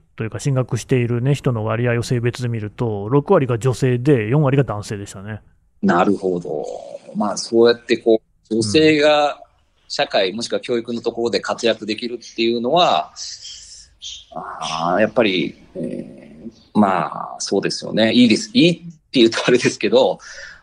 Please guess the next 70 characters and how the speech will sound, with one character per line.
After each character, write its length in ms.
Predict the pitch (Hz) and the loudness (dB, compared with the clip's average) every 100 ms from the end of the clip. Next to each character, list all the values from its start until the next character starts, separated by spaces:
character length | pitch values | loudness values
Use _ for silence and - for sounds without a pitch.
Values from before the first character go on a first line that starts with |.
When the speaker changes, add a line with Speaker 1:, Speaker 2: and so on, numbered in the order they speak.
| - | -8
Speaker 2:
あ 100 | 110 | -4
の、 420 | 113 110 110 101 - | 2 4 4 4 2
ま 80 | 151 | -2
あ、 40 | |
タ 140 | - - | 2 2
リ 120 | 339 | 4
バ 100 | 233 | 4
ン 100 | 147 | 2
の 160 | 123 110 | 0 -2
そ 120 | 123 | -4
の 100 | 113 | -4
幹 180 | 220 247 | -2 -2
部 80 | 180 | -2
も 120 | 120 | -2
言 100 | 107 | -4
っ 20 | |
て 140 | - 139 | -6 -2
た 100 | 110 | 0
の 120 | 90 | 2
は、 360 | 107 92 73 - _ - _ _ _ _ | 4 4 0 -6 _ -20 _ _ _ _
そ 300 | - 294 302 | -6 2 4
う 20 | |
は 100 | 277 | 4
言 100 | 123 | 2
っ 20 | - | -4
て 180 | - | -4
も、 420 | 156 143 110 85 - | -2 0 0 -2 -6
そ 140 | - | -8
の 120 | 113 | -6
女 180 | 110 139 | -4 -6
性 400 | 165 220 220 226 | -2 0 2 2
で 360 | 220 240 127 98 | 4 4 4 2
教 200 | - 160 | 0 0
育 160 | 160 | 4
を、 180 | 160 156 | 4 4
う-、 40 | - - - - - - - _ _ 131 | 0 -14 -20 -8 -6 -6 -10 _ _ 0
ま 100 | 135 | 0
あ、 20 | |
全 300 | 107 165 190 | 4 4 4
員 80 | 196 | 4
が 80 | 131 | 2
受 100 | 107 | 2
け 60 | |
な 100 | 127 | -2
く 80 | - | 0
な 100 | 95 | -2
る 120 | 85 | -2
と、 440 | - 139 107 85 - - | 2 4 6 4 -4 -4
お-、 760 | 98 95 90 87 85 78 - - | 0 2 4 2 2 0 -4 2
お 120 | 143 | 4
医 40 | 202 | 4
者 160 | 220 | 2
さ 160 | 214 208 | -2 -4
ん 100 | 208 | -4
と 120 | 208 | -6
か 380 | - 101 87 - | 0 2 2 -4
看 320 | - 185 202 | -4 -4 -2
護 100 | 202 | -4
師 120 | 214 - | -4 -4
と 120 | 214 | -4
か、 360 | 202 185 - - | 0 -2 -4 -8
も 60 | |
し 60 | 170 | -4
く 100 | - | 2
は 220 | 92 69 - | 2 0 -4
学 240 | 120 - | -6 -6
校 140 | 190 | -6
の 100 | 196 | -4
先 240 | 185 208 214 | -2 -2 -2
生 300 | 226 202 | -2 -4